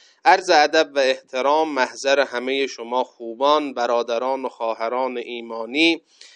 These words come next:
به کلاس شرح نهج البلاغه خوش آمدید. الحمدلله و المنه، در ادامهٔ شرح حکمت‌های حکیمانهٔ امیرالمؤمنین در نهج البلاغهٔ شریف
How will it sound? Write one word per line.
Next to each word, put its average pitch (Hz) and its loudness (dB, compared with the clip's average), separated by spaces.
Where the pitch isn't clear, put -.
به 151 -2
کلاس 170 4
شرح 160 -4
نهج 117 -8
البلاغه 113 -2
خوش 151 -6
آمدید. 110 -8
الحمدلله 160 2
و 135 -2
المنه، 127 0
در 123 0
ادامهٔ 127 2
شرح 143 0
حکمت‌های 127 4
حکیمانهٔ 127 4
امیرالمؤمنین 127 -6
در 117 -6
نهج 120 -8
البلاغهٔ 117 -6
شریف 156 -2